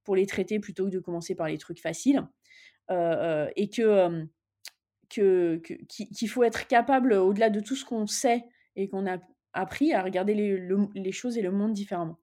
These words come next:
Donc, euh, euh, je parlais vachement, euh, euh, parce que ça fait, ça, ça fait bien aussi dans le monde de l'entreprise, transfo, disruption, euh,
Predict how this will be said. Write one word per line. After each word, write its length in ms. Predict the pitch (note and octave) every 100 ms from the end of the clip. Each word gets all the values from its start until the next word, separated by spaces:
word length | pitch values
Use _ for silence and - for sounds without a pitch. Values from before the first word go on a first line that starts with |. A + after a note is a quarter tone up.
| -
Donc, 220 | F3+ F#3
euh, 120 | F#3+ F3 - - - -
euh, 300 | D#3+ C#3 G#2
je 120 | -
parlais 300 | - A3+ A3+
vachement, 800 | A3 G#3+ - B3 A#3 A3+ G3 F3
euh, 40 | E3+ - _ -
euh, 120 | E3+
parce 180 | E3 -
que 80 |
ça 160 | E3 D#3+
fait, 280 | D#3+ E3 D3
ça, 640 | C#3+ - - - - -
ça 160 | D#3 D3
fait 140 | D#3+
bien 180 | E3+ C#4+
aussi 180 | - A#3+
dans 100 | F3+
le 60 |
monde 120 | E3 E3
de 60 |
l'entreprise, 540 | D3+ D3+ D#3 D3+ A#3+ G3+ - - -
transfo, 760 | - F#3 - - A3 A3+ A3+
disruption, 1120 | G#3 G#3 G#3 A#3 - - G#3+ G#3 G#3+ G#3+ G#3
euh, 80 | F#3